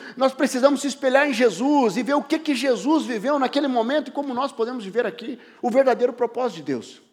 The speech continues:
Só que aqueles discípulos estavam ali e Jesus vem e fala assim: "Olha, vigiem comigo, orem comigo,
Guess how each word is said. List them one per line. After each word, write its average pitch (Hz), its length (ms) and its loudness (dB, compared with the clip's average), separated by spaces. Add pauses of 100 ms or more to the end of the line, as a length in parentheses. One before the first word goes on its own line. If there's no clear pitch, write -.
(460)
Só 262 160 4
que 247 80 4
aqueles 240 320 0
discípulos 226 540 -4
estavam 202 360 -2
ali 208 540 -2 (420)
e 226 100 -4
Jesus 214 420 -2
vem 208 160 -4
e 202 40 -6
fala 185 180 -4
assim: 190 160 -6
"Olha, 131 260 -4 (140)
vigiem 214 320 -8
comigo, 196 380 -12 (600)
orem 226 360 4
comigo, 165 520 -6